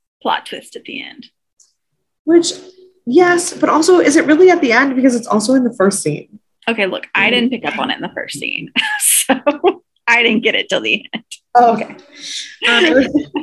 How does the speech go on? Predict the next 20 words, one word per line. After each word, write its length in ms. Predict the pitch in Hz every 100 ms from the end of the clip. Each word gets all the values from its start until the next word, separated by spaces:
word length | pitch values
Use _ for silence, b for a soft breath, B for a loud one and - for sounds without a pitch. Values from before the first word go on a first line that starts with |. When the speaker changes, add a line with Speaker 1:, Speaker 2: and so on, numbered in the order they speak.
| -
Speaker 2:
it 60 | 285
was 160 | 285
directed 400 | - 269 247 302
by 180 | 294 330
Don 320 | 220 220 214
McDougall 720 | 240 254 - 214 196 233 254
and 160 | 214 208
written 280 | 196 208 220
by 120 | 214
Rudolph 500 | 214 180 180 214 240
Borchardt, 720 | 170 160 156 - 196 240 302
who 180 | 208 220
are 160 | 185 175
both 340 | 175 180 185 _
returning 1200 | 185 185 185 - - - 180 175 175 180 208 220 _ _ -
to 220 | - 180
us 300 | 170 202 -
from 260 | - 175 180
earlier 580 | - 170 170 170 170
in 340 | - 160 160